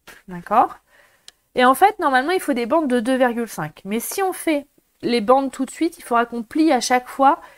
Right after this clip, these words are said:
et on va perdre du temps. Donc, ce qu'on va faire, dans la longueur des vingt-neuf virgule sept, on va marquer les plis.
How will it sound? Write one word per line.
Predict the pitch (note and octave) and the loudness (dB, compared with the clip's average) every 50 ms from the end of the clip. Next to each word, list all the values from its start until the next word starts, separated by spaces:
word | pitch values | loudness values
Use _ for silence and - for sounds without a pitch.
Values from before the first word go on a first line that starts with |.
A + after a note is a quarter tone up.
| _ _ | _ _
et | - G#3+ | -4 -2
on | G#3+ A3 | -2 2
va | G#3+ G#3+ G#3+ | 2 2 4
perdre | G#3+ D4 D4 C4+ A#3+ | 4 4 4 4 2
du | B3 A#3+ | -2 -4
temps. | - F#3 D#3 | -4 -6 -6
Donc, | D#3 D#3+ E3+ F#3 | -6 -8 -10 -10
ce | - | -8
qu'on | - - F4+ | -8 -4 2
va | E4+ C#4+ C4+ | 2 2 2
faire, | C4 - G#3 F3 E3+ F3 | 2 0 -2 -2 -2 0
dans | F3+ F#3 | 0 0
la | F#3+ F3+ F#3 | 2 2 2
longueur | A3+ B3+ D4 E4 E4 D#4+ F4 F4 D4+ A#3+ | 2 0 0 0 0 2 2 2 2 2
des | G3+ G3 F#3+ | 0 0 0
vingt-neuf | F#3+ A#3 C#4 D4+ - - D#4 D#4+ D#4+ C#4+ | 2 0 0 0 -2 -4 -2 -2 0 0
virgule | A3 A3+ A3 G3+ F3 F#3+ F3+ | -2 -4 -4 -4 -4 -6 -6
sept, | - - - E3 - - _ _ - _ _ _ _ _ - _ _ _ _ _ | -6 -6 -6 -8 -8 -8 _ _ -20 _ _ _ _ _ -20 _ _ _ _ _
on | - C4 | -6 0
va | C4 D4+ D#4 | 2 2 4
marquer | D#4 E4+ E4+ - - - E4 D4+ | 4 2 0 0 -2 -2 0 2
les | C#4+ D4 | 2 2
plis. | C#4+ D4 - G3 F3 - | 0 -2 -10 -16 -16 -18